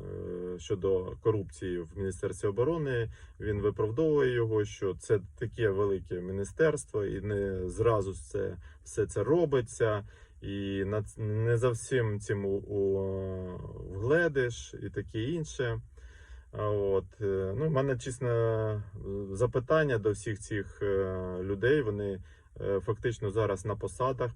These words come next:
при владі, мають повноваження. Той же Арахамія, Зеленський, е, міністр, е,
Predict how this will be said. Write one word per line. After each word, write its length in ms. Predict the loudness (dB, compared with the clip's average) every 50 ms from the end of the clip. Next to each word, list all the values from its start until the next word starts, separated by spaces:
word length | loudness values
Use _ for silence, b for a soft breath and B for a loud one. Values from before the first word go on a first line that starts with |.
| -2
при 480 | 0 2 4 4 4 4 4 2 0 -2
владі, 680 | -4 -2 0 2 4 4 4 2 0 0 0 0 0 0 0
мають 440 | 0 2 2 4 4 2 0 2 2
повноваження. 1080 | 2 4 4 2 0 0 2 2 2 2 2 0 -2 -4 -4 -2 -2 -4 -4 -6 -4 0
Той 160 | 2 2 2
же 140 | 2 2 0
Арахамія, 640 | 0 -2 -4 -4 -4 -2 -2 -2 0 -2 -2 -2
Зеленський, 840 | 0 0 0 0 0 0 0 -2 -4 -6 -8 -8 -6 -6 -6 -6 -8 B B B B B B B B B -2
е, 300 | 2 4 6 6 6 4
міністр, 540 | 4 2 2 4 2 2 0 -2 -2 -2 -2 -4 -6 -6
е, 120 | -6 -6